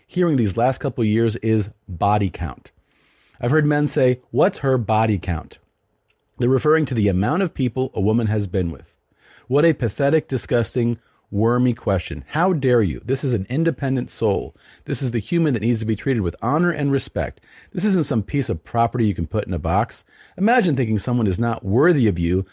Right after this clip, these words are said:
because they were a little experimental when they were younger, or even when they were older. That's their choice. Leave them alone. A woman can be with whoever she wants, whenever she wants, however she wants.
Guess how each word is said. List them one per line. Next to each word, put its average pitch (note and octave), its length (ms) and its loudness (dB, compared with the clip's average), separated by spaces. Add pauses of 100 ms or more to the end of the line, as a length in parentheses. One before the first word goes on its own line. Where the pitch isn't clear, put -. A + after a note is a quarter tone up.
(140)
because A2 240 0
they A2+ 140 2
were G#2 160 2
a F#2+ 40 2
little B2 400 2
experimental C3 800 0
when F2 140 0
they G2+ 100 2
were G2 100 2
younger, G2 460 0 (160)
or F#3 80 0
even G#3+ 280 2
when A#2 120 2
they A2 120 2
were D#3+ 180 0
older. D3+ 340 0 (580)
That's B2+ 360 0
their A#2 300 2
choice. - 480 -4 (200)
Leave F#3+ 220 2
them C#3 160 2
alone. F#2 460 0 (420)
A - 160 -8
woman F#3 180 4
can C#3 120 0
be C3 100 2
with A#2 160 0
whoever E3 400 2
she - 160 -2
wants, G2+ 400 -2
whenever G#2+ 400 2
she F#2 160 -4
wants, F2 340 -4
however G#2+ 400 4
she D#2+ 140 -6
wants. - 420 -10